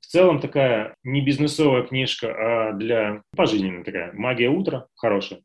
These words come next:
мне нравится. Она мне тоже как-то вовремя зашла. Или, например, когда только-только начинаешь, э, ставить перед собой цели, очень неплохая книжка, тоже попсовая,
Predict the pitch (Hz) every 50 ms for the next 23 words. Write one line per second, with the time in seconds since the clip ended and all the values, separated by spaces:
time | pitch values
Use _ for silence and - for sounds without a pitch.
0 | _ _ 113 104 101 98 87 82 - - - - - - _ 101 107 123 123 123
1 | 113 - 123 104 101 98 - 92 - _ _ 98 104 117 107 104 95 95 90 98
2 | 107 - - - 143 156 165 165 - _ _ - - - _ 143 151 165 160 170
3 | 170 175 156 160 170 165 165 170 190 180 175 151 - 175 160 170 156 160 151 -
4 | - 165 170 175 170 165 151 143 131 - - - 135 127 123 123 120 113 107 101
5 | - - - 151 143 143 135 139 139 143 135 - - 143 135 139 143 139 139 -
6 | - 170 185 190 180 156 131 117 - - - - - 151 151 147 147 147 139 139
7 | 143 156 131 - 151 147 - - 160 180 180 175 - - 147 131 - - - 147
8 | 127 123 - - 127 123 - - - 165 165 160 156 151 139 135 131 127 -